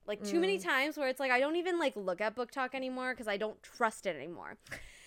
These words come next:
Speaker 1: And then my friend read it, and she's like, "It's actually good. You have to read
Speaker 2: Okay.
Speaker 1: it." I was like, "Ah, shit." So I bought it, and I brought it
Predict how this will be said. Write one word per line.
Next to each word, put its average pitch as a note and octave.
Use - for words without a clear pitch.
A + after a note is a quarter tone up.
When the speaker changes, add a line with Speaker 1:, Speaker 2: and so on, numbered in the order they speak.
Speaker 1:
And C#4+
then D4
my C4+
friend D#4+
read G3+
it, C#3+
and A3
she's A#3
like, G#3+
"It's B3
actually A#3
good. D#3+
You A3+
have G3
to G3+
read E3+
Speaker 2:
Okay. B3
Speaker 1:
it." -
I A#3
was A3+
like, B3+
"Ah, F4+
shit." B3+
So A#3+
I G#3
bought A3
it, G#3
and B3+
I A#3
brought A#3+
it G#3